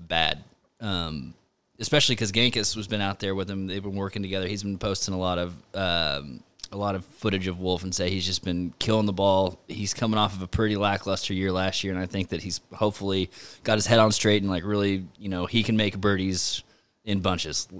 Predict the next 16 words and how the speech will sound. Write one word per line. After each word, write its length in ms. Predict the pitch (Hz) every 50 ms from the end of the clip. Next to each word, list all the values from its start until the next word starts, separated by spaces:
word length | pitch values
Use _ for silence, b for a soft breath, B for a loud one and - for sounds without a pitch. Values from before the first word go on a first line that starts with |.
| - _ _ _ _ _
which 160 | 113 104 101
is 80 | 101 101
what 240 | 98 104 98 - -
you're 100 | 104 95
gonna, 160 | 92 92 90 78 - -
gotta 200 | 110 104 98 92
do 120 | 87 95 90
at 60 | 80
this 140 | - 82 -
course. 320 | - - 85 80 - - B B B B B B B B B B B B B B B B B _ _ _ _ _ _
With 140 | 101 104 -
that 180 | 143 143 135
being 200 | 131 131 127 120
said, 480 | - - - 120 110 104 98 92 90 85 - _ _ -
I 80 | 104
think 480 | 98 - - - - 156 160 143 -